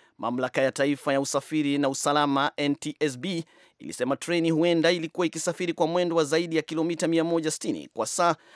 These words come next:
angalau mara mbili ya mwendo unaotakiwa kwenye kona ambao ajali ilitokea, na kuwaua watu wasiopungua saba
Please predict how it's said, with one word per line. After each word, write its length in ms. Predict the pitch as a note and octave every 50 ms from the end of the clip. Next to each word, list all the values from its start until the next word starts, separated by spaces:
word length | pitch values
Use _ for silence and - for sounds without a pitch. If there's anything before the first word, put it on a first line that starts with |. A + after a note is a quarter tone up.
| - -
angalau 760 | - F#2 G2+ G#2 G#2+ B2 C3 C#3 C3+ C3+ C#3 C#3 B2+ G2+ -
mara 480 | D#3 D#3 D3+ D#3+ F3 F3+ D3+ F3+ F3 F3
mbili 500 | F3 F3 E3 A#3 A3 - F2 D2 A#1+ - -
ya 160 | - C3+ C3
mwendo 420 | C3+ C#3+ C#3+ C#3 C3+ B2+ B2+ C#3 C#3
unaotakiwa 520 | C3 C3 C3 B2 C#3 - - F#3 F3+ D#3+
kwenye 300 | - - D3 C#3 C3+ A#2+ - _ _ _ _ _ - -
kona 400 | - A3+ A3 F#3 D3 - G2+ -
ambao 300 | A2+ A2+ A2 B2+ C3 C3
ajali 380 | B2 B2 C#3+ C#3 B2+ A2+ A2+
ilitokea, 640 | A2+ - G#2+ A2+ A2 A#2 G#2 - - C#3+ A#2+ - - - _ _ _ - - - - - _ _ _ _ -
na 120 | G2+ G#2+
kuwaua 440 | - - B2+ B2+ C3 D3 D3+ C#3+ C#3
watu 340 | C3+ C3+ B2+ B2+ - - D3+
wasiopungua 560 | C#3 - - D3 C3+ - C#3 C#3 C3 D#3 -
saba 340 | - - G3+ F#3+ F3+ F3